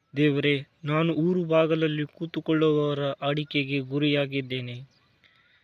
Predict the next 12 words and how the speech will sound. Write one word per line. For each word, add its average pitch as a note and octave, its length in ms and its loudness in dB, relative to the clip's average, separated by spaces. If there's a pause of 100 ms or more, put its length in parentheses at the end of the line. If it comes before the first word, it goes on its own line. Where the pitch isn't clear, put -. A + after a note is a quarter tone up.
(380)
ದೇವರೇ, C#3 380 0 (200)
ನನ್ನ E3 200 2
ವಿಷಯದಲ್ಲಿ D#3 760 2 (140)
ನನ್ನ E3 220 0 (380)
ನೆರೆಯವರು D#3+ 680 2
ನನ್ನನ್ನು E3 460 -2
ನಿಂದಿಸುತ್ತಾರೆ. D3+ 1000 -4 (180)
ನಾನು D#3 500 -2
ಹೋಗುವ D#3+ 560 -2 (360)
ದಾರಿಯನ್ನು D#3 960 2
ಕಂಡು E3 280 -2
ನನ್ನನ್ನು D3+ 540 -4